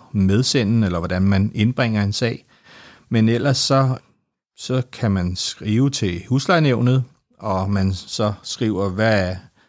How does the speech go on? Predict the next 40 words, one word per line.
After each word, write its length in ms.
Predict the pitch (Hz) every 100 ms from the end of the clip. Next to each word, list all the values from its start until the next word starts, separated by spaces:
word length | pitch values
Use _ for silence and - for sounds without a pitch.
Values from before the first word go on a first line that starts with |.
| _ _ -
hvad 100 | 117
er 40 |
det 100 | 98
for 100 | 98
en 120 | 90
adresse, 460 | 90 71 90 117 135
det 100 | 127
handler 300 | 123 123 123
om, 420 | 110 110 113 120
og 340 | - 110 87 90 -
hvad 300 | 104 95 92
er 40 |
det, 260 | 113 113 113
at 220 | 98 90 -
tvisten 400 | - 135 - 139
handler 300 | 117 120 117
om. 200 | 107 87
Og 100 | 95
i 40 |
det 120 | 107
her 100 | 131
tilfælde, 460 | 120 113 110 113 98
der 120 | 120
vil 140 | 117
det 60 | 95
jo 80 | 92
så 200 | 107 101
være 220 | 101 95
uenighed 500 | 95 101 120 113 104
om, 300 | 92 90 87 - _ - - - - - _
ofte 360 | - 92 - -
er 300 | - 78 87 - -
tilbagebetaling 760 | - - 85 107 - 92 95
af 80 | 95
depositum, 720 | 98 - 117 135 127 120 113
fordi 300 | 110 104 92
at 60 | 104
man 180 | 107 104
mener, 300 | 101 107 107
at, 400 | 98 95 95